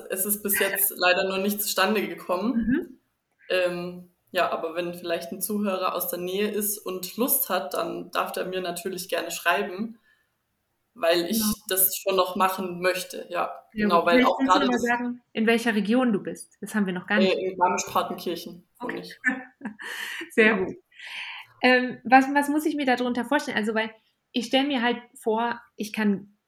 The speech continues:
Speaker 2: gehen und dass ich das relativ in meinem Kopf, es passieren immer viele Dinge in meinem Kopf,
Speaker 1: Mhm.
Speaker 2: ähm, <laughs> stelle ich mir vor, barfuß zu gehen, ist irgendwie was, wo ich relativ schnell wahrscheinlich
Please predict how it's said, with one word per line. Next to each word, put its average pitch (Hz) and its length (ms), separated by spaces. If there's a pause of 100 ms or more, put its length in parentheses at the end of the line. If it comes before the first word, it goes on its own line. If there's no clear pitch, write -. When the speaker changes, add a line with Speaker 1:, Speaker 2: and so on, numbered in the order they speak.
Speaker 2:
gehen 214 600
und 226 160
dass 208 140
ich 208 120
das 202 300
relativ 214 600 (840)
in 180 140
meinem 180 200
Kopf, - 340
es 190 160
passieren 185 300
immer 175 160
viele 170 240
Dinge 170 200
in 165 80
meinem 170 200
Kopf, - 280 (480)
Speaker 1:
Mhm. 208 80
Speaker 2:
ähm, 220 320 (280)
<laughs> 233 80
stelle 254 300
ich 247 140
mir 214 160
vor, 220 460 (800)
barfuß 214 640
zu 180 180
gehen, 196 680 (120)
ist 208 160
irgendwie 208 380
was, 196 300
wo 196 100
ich 196 320 (760)
relativ 214 680
schnell 226 440
wahrscheinlich 208 580